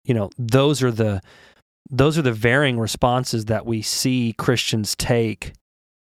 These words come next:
in living out their faith in a fallen world. I think what we're wrestling with is, okay, if we are really coming to the other side of a Christendom parenthesis,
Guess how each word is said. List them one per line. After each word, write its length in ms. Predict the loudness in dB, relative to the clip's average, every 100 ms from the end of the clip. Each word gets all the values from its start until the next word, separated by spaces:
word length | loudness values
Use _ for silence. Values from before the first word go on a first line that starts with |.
| -4
in 280 | 0 0 -4 -2
living 360 | 0 2 2
out 240 | 2 0 -2
their 160 | -2
faith 680 | -2 0 0 0 -4 -10 -18 _ _ _ _ _ _
in 160 | 0 2
a 60 | 2
fallen 440 | 2 2 0 0
world. 520 | 2 2 0 -6 -12 _ _ _ -2
I 100 | 2
think 220 | 2 0
what 120 | 0
we're 260 | 2 4 4
wrestling 480 | 2 0 -2 -2 0
with 240 | -2 -2
is, 320 | -4 -4 -2
okay, 480 | -2 0 0 0 -4 -10 _ _ _ _ _ -2
if 260 | 0 2
we 140 | 2 4
are 220 | 4 4
really 360 | 2 2 0
coming 440 | -2 0 2 2 0
to 100 | 0
the 120 | 2
other 220 | 2 0
side 440 | 0 2 2 2 0
of 160 | -2
a 300 | -4 -4 -8 -12 _ _ _ _ _ -4
Christendom 680 | 2 2 2 0 2 2 2
parenthesis, 880 | 2 2 0 -2 -4 -6 -8 -10